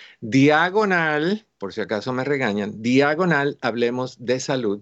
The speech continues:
mental. ¿Got it? Ok, con eso estamos bien.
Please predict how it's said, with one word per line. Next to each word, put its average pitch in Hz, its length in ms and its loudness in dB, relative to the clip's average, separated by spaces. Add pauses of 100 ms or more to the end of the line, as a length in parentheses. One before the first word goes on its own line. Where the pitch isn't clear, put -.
(140)
mental. 95 560 -8 (200)
¿Got 120 240 2
it? 170 100 -6 (320)
Ok, 113 240 -10 (280)
con 107 160 2
eso 117 180 -2
estamos 107 380 -2
bien. 95 240 -4